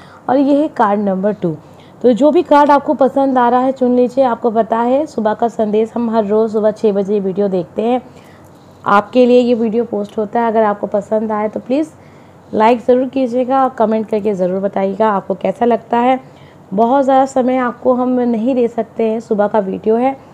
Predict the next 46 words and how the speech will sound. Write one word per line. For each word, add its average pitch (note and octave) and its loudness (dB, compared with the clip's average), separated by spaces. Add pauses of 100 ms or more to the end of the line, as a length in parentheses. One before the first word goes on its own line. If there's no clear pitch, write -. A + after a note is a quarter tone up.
(280)
तो C#4+ 4
इसलिए D4 0
जब C4 0
आपको A#3+ 2
लग A#3 2
रहा B3+ 4
हो B3 2
कि B3+ -2
बहुत A3+ 2
जल्दी A3 0
जल्दी A3 2
वीडियो, G#3 -2 (520)
अ, G3 -4 (140)
आ G#3 2
रहा A#3 6
है, G#3+ 2
बन G#3+ 0
रहा G#3+ 4
है, G#3+ 4
मतलब G3 -2 (460)
जल्दी A#3+ 2
जल्दी B3+ 4
हम A#3+ 2
हर A#3+ 0
चीज़ A3+ -4
आपको G#3 -2
बता F#3+ -2
रहे F3 -2
हैं, A3+ -2 (640)
तो B3+ 2
आप C#4 6
वीडियो C#4+ 0
को E4 0
यहाँ C#4 0
पे D4 2
रोक B3 2
दीजिए। A3+ 0 (360)
उसके B3 -2
बाद C4+ 0
प्रार्थना B3 0
कीजिए C4 -2
और A#3 0
दोनों B3+ 0
cards B3 -4
को C4+ -2
देखिए। G3 -2